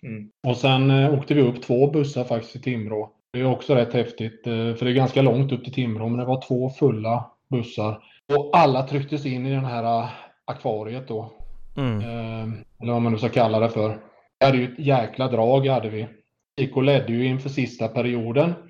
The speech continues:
Speaker 2: Hela sista perioden sjöng vi "Fortsätt kämpa, Oskarshamn". Hela sista perioden. Det var inte tyst en sekund. Alla hoppade.
Speaker 3: Mm.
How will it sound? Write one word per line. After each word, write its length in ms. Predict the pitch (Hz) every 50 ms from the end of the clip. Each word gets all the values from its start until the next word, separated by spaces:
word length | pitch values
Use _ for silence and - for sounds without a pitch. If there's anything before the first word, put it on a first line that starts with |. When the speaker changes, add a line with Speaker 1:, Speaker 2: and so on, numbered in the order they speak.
| - _ _ _
Speaker 2:
Hela 320 | - 180 160 147 143 156
sista 340 | 147 - 180 156 143 - 139
perioden 540 | 127 - 135 127 127 120 117 113 113 120 123
sjöng 320 | - - 117 113 110 110
vi 140 | 110 113 117
"Fortsätt 640 | 113 - - 160 135 120 - - - 120 120 127 -
kämpa, 420 | - - 143 120 113 107 - -
Oskarshamn". 760 | 113 110 110 - - 117 110 117 113 107 110 123 151 143 - - _ _ _ _
Hela 360 | - 214 220 - 127 135 165 165
sista 360 | 139 - 175 143 - 127 120
perioden. 540 | 117 131 123 120 113 107 110 113 131 139 139 139 - - -
Det 60 | 135
var 80 | 135 147
inte 200 | 143 165 147 -
tyst 320 | - 147 135 135 - -
en 160 | 135 120 120
sekund. 460 | - - 131 - 131 117 113 135 156 -
Alla 340 | - 190 175 151 139 143 151
hoppade. 640 | 131 185 202 - - - - 110 110 123 143 165 - - - _ _ _ -
Speaker 3:
Mm. 340 | 123 127 123 113 110 117